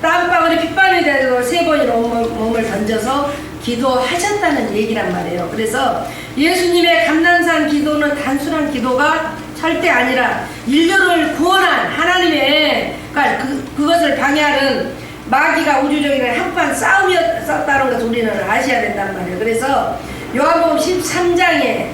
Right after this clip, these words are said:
나옵니다. 예수께서 최후 만찬을 하실 때 그를 팔 가룟 유다, 가룟 유다에 이렇게 말씀하셨습니다.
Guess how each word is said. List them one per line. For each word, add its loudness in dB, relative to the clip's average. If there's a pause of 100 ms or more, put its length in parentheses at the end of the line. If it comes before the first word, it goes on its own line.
나옵니다. 0
예수께서 0 (320)
최후 2
만찬을 2
하실 -2
때 -4 (1300)
그를 0
팔 2
가룟 0
유다, 0
가룟 0
유다에 2
이렇게 -2
말씀하셨습니다. -4